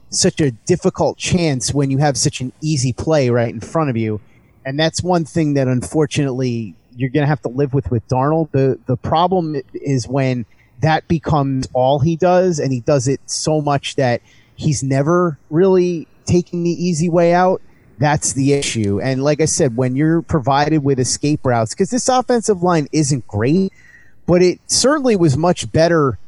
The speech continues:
in week one than they ever were last year.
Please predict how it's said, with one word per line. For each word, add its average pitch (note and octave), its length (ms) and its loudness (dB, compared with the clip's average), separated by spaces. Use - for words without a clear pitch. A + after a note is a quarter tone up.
in C#3+ 200 -2
week D3+ 240 2
one D3 440 0
than B2 440 -2
they C3+ 220 0
ever C#3+ 240 0
were B2+ 240 2
last B2+ 440 0
year. G2+ 300 -6